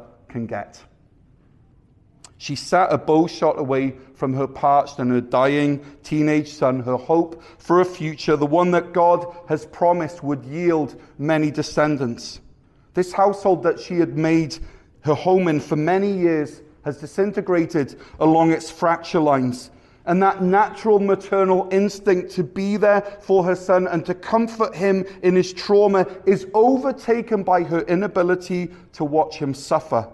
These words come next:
She can't handle it. She leaves him there and she moves away. She's heartbroken. She's disappointed with God. She's watching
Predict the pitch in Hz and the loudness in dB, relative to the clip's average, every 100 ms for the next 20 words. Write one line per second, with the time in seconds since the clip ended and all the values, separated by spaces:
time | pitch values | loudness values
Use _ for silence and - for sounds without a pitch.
0 | - _ - 160 - 156 151 - 160 160 | -20 _ -16 -16 -4 -2 -2 -4 -4 -2
1 | 135 113 - - - - 123 139 202 208 | -4 -4 -8 -20 -20 -8 -2 0 0 -4
2 | - 196 175 151 156 151 - - 127 - | -4 -4 0 2 2 0 -16 -12 -12 -6
3 | 131 123 120 120 113 131 113 - - _ | -2 -2 -2 -6 -8 -6 -10 -14 -20 _
4 | _ _ _ _ 131 123 - 175 180 160 | _ _ _ _ -12 -10 0 2 2 0
5 | 143 127 117 104 - _ _ _ _ _ | -2 -2 -10 -12 -20 _ _ _ _ _
6 | 147 127 - 180 180 196 190 180 170 180 | -14 -12 -6 -6 -6 -10 -6 -6 -6 -4
7 | 170 - - - 139 151 151 139 127 131 | -6 -6 -18 -10 -4 -2 0 2 2 2
8 | - - - - _ - 156 131 139 208 | -6 -16 -18 -20 _ -12 -10 -6 0 0
9 | - - 185 175 - | 0 -4 -2 -2 -8